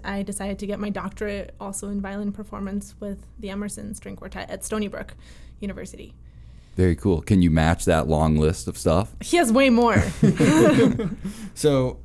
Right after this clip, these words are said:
Speaker 3: my name is Brett Walfish. I grew up in South Florida. I started playing the violin at three years old.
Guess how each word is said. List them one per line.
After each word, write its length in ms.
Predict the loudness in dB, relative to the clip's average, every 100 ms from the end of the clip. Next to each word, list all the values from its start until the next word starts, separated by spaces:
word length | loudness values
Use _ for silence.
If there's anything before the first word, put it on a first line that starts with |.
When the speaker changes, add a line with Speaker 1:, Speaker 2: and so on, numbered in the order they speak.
| -20 -20 -10
Speaker 3:
my 160 | -2 2
name 180 | 4 4
is 100 | 2
Brett 220 | 0 -2
Walfish. 480 | -4 -4 -6 -8 -14 -8
I 180 | -6 -4
grew 300 | -6 0 0
up 100 | 2
in 80 | -2
South 300 | 0 -2 -4
Florida. 420 | -8 -8 -8 -10 -12 -18 -20 -20 -20 -20 -20 -12
I 160 | -6 -4
started 320 | -2 -2 -2
playing 200 | -2 -2
the 60 |
violin 360 | -2 -2 -2 -4
at 180 | -6 -4
three 160 | 0 2
years 200 | 0 -2
old. 240 | -4 -6